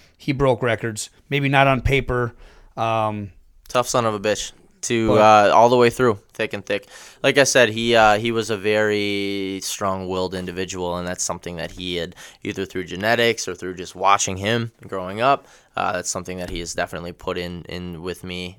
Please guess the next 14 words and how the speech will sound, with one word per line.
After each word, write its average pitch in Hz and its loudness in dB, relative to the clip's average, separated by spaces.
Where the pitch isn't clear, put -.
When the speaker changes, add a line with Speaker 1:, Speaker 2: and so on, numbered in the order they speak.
Speaker 2:
uh, 85 -6
or 85 -10
helped 95 -8
me 90 -12
learn, 90 -8
helped 90 -2
me 95 -8
see. 87 -6
So - -6
luckily, 98 -2
at, 90 -8
you 92 -10
know, 87 -8
as, 87 -10